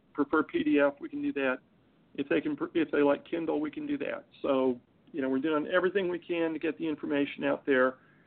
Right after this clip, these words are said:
And the idea is to, to help teach people to train themselves and to, to give them the tools they need and the motivation that they need.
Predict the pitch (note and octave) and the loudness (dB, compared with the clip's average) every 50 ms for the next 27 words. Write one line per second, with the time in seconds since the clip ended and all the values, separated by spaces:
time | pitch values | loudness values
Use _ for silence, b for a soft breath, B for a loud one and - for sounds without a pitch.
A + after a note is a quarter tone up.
0 | b b _ _ _ _ _ _ _ _ _ _ _ _ - F3 E3+ F#3 G3+ G#3+ | b b _ _ _ _ _ _ _ _ _ _ _ _ 0 0 2 2 2 2
1 | A3+ A#3 A3 G#3+ G#3 G#3 G3+ F#3 F3+ E3+ D#3 - _ _ - E3 D#3+ C#3+ - - | 2 2 0 -2 -4 -6 -6 -4 -4 -6 -8 -12 _ _ -8 -8 -6 -8 -8 -12
2 | _ _ _ _ _ _ _ _ _ _ _ D#3+ D3+ C#3 F3 F#3 G3 G3+ G3+ - | _ _ _ _ _ _ _ _ _ _ _ -10 -8 -4 -2 -2 -2 -4 -6 -12
3 | _ _ _ _ _ _ _ _ _ _ _ _ _ _ _ _ _ _ _ _ | _ _ _ _ _ _ _ _ _ _ _ _ _ _ _ _ _ _ _ _
4 | - - G#3+ G#3 F#3+ - - - - - - - F#3 F3+ E3+ - - E3 D#3 D#3 | -16 -12 -10 -10 -10 -12 -14 -20 -20 -20 -14 -10 -10 -10 -6 0 2 4 4 6
5 | D#3 D3+ D3+ - _ _ _ _ _ _ _ _ _ _ _ _ _ _ _ _ | 4 2 0 -6 _ _ _ _ _ _ _ _ _ _ _ _ _ _ _ _
6 | _ - - D#3 - - - - F3 E3+ D#3+ D#3+ E3 E3 D#3+ D#3+ D3+ C#3+ - - | _ -8 -8 -8 -8 -8 -6 -2 2 2 2 2 2 0 -4 -4 -6 -6 -4 -4
7 | - - - - - - _ - - - - _ _ _ _ _ _ _ _ _ | -4 -4 -6 -10 -18 -20 _ -20 -20 -20 -20 _ _ _ _ _ _ _ _ _
8 | _ _ _ _ _ - _ _ _ _ _ _ _ _ _ - E3+ D3+ D3 D3 | _ _ _ _ _ -20 _ _ _ _ _ _ _ _ _ 2 2 4 4 2
9 | C#3+ C#3+ D3 D#3 - _ _ _ _ _ - E3 D3+ - E3+ F#3+ F3+ G#3 G3+ F#3+ | 0 -2 -4 -6 -10 _ _ _ _ _ -10 -10 -4 -2 0 0 0 -2 -4 -6
10 | F3+ F3 - - F#3+ F#3+ F3 F3+ F3 - - F3+ E3+ D#3 D3+ D3+ D3+ D3+ D3 D3 | -8 -10 -8 -6 -4 -4 -4 -4 -6 -8 -10 -10 -10 -8 -8 -10 -8 -8 -8 -8
11 | D3 C#3+ C#3 - _ _ _ _ _ _ _ _ _ _ _ _ _ _ _ _ | -8 -10 -12 -16 _ _ _ _ _ _ _ _ _ _ _ _ _ _ _ _
12 | _ _ _ _ _ _ _ - C#3 C3 C3 B2+ B2+ C3+ D3 D3+ D3+ C3 C#3 C#3+ | _ _ _ _ _ _ _ -10 -8 -6 -4 -2 0 0 0 0 0 -2 -2 -2
13 | C3+ C#3 C#3 - D3 C3 A#2 A2+ G#2+ - - - A1+ A#1 A2 G#2 - | -4 -4 -6 -10 -12 -12 -12 -14 -14 -14 -14 -14 -14 -16 -18 -18 -20